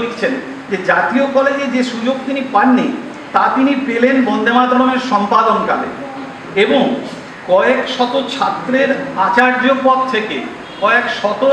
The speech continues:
ছাত্রের আচার্য পদ থেকে তিনি বৃত হলেন সমস্ত জাতির আচার্য পদে।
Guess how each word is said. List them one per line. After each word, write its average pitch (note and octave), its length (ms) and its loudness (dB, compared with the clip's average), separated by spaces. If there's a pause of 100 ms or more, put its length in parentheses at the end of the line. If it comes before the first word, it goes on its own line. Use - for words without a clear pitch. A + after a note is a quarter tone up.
(120)
ছাত্রের B3+ 600 0 (260)
আচার্য - 340 0 (160)
পদ A#3 140 -2 (140)
থেকে D#3 240 -6 (1120)
তিনি G#3 240 0
বৃত F#3+ 280 -4 (140)
হলেন C3+ 260 4 (500)
সমস্ত A3 460 -2 (260)
জাতির B3 540 2 (180)
আচার্য D#3+ 300 0 (140)
পদে। - 220 -10